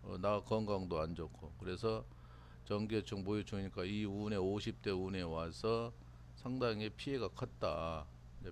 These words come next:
피해가 컸다, 이렇게 해야지. 이제 부도 났고, 이혼하고, 어, 뿔뿔이 헤어지고,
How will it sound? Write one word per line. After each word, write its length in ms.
피해가 220
컸다, 300
이렇게 240
해야지. 180
이제 120
부도 360
났고, 520
이혼하고, 760
어, 240
뿔뿔이 500
헤어지고, 680